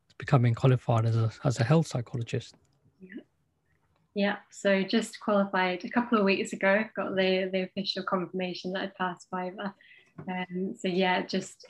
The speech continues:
Speaker 2: that kind of closure period after so long and such an intense three years of training. Yeah,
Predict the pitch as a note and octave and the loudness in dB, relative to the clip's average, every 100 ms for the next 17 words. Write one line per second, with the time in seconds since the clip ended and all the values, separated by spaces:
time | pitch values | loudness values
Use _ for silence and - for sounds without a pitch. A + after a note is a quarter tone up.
0 | - G#3+ G#3+ G3+ - G3 F3+ - G#3 G3 | -6 -4 0 -2 2 0 0 2 4 6
1 | F#3+ F#3+ - _ _ G#3 G3+ F#3+ G3 F#3+ | 4 2 -2 _ _ 2 4 4 4 2
2 | - F#3+ - G3+ F#3+ F#3 F#3 F3+ F3+ F3 | -2 -8 0 2 4 4 2 0 -4 -6
3 | - - F#3 F3+ F#3 F#3 F#3+ - - _ | -10 -8 -6 -6 -4 -4 -6 -10 -20 _
4 | - - - _ A#3 A3 G#3 G3+ F#3+ F3+ | -20 -20 -20 _ 4 6 6 6 4 0
5 | - G3 F#3+ F3 F3 G3 F#3+ | 2 4 4 2 2 2 0